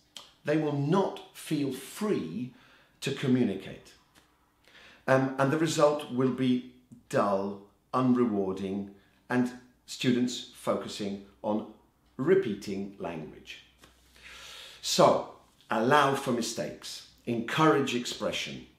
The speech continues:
take notes of where students are finding difficulties to, to, to use language, and then come back to it at a later stage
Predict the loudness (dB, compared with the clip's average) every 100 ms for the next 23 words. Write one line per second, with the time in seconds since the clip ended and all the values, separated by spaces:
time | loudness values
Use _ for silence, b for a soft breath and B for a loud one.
0 | _ b b -4 -2 2 4 6 4 0
1 | -6 -6 0 2 2 0 0 0 -2 -4
2 | -2 0 0 -2 2 4 4 0 -4 -4
3 | -6 -6 -6 -4 -4 B B -6 -4 -4
4 | -6 -6 0 2 2 0 -4 -6 -4 -4
5 | -4 -8 -14 _ _ -20 _ _ -6 0
6 | 4 2 0 -8 -2 0 0 0 -2 -6
7 | -6 -6 -8 -6 -4 0 0 -2 -8 -6
8 | -4 -4 -6 -12